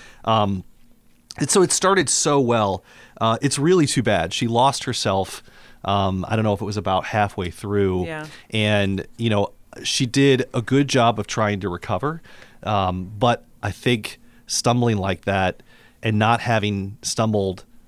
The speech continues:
Speaker 1: a bunch in the past, it kind of caught her off guard. And so I think she was trying to find pieces of her, her pitch. Uh, to her credit, she stood up there, she went all the way to the end, she offered up the, some of the pieces that were important,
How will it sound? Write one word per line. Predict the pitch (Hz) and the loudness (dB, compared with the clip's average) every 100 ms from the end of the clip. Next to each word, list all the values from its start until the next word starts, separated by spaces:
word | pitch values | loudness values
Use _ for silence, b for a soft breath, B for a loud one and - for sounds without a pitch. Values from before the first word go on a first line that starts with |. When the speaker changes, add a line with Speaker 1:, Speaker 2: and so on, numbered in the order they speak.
| - | -6
Speaker 1:
a | |
bunch | 107 104 98 | -2 -2 -2
in | |
the | 87 | -6
past, | - 135 110 90 - - - B B B | -2 2 2 2 -2 -6 -10 B B B
it | - 107 - | -4 -4 -6
kind | - 113 | 0 2
of | 104 - | 2 -2
caught | 110 104 | 0 2
her | 98 | 2
off | 95 90 | 0 -4
guard. | - 98 92 85 | -4 -2 -2 -4
And | 85 95 | -6 -4
so | 110 104 101 - B B B | 0 2 2 -2 B B B
I | |
think | 101 123 | -2 0
she | - | 2
was | 120 | 0
trying | - 120 104 | 2 0 0
to | |
find | - 104 98 | 0 0 0
pieces | - 127 113 113 101 | -4 -6 -4 -2 -2
of | 98 | -2
her, | 87 95 - - | -2 -8 -8 -10
her | 101 | -10
pitch. | 92 - 98 - - | -6 -2 -2 -2 -6
Uh, | 110 - 87 | -6 -8 -10
to | - | -2
her | 120 | -2
credit, | 110 - 120 85 - | 0 2 2 2 -4
she | - | -4
stood | 101 135 120 | -2 2 2
up | 120 | 2
there, | 123 120 117 117 - B B B | 2 4 6 4 0 B B B
she | - | -4
went | 107 110 | 2 4
all | 117 | 6
the | 120 | 6
way | 120 | 6
to | 117 | 4
the | 110 110 | 4 4
end, | 110 107 104 104 B B | 6 4 4 0 B B
she | - 120 | -6 -2
offered | 104 110 127 | 0 0 0
up | 113 | -2
the, | - | -2
some | - 104 | -2 -2
of | |
the | 101 | -2
pieces | - 113 - 98 | -2 -2 -2 -2
that | 101 | -2
were | 107 104 | 0 0
important, | 95 - 107 101 95 92 | 0 0 0 0 -6 -6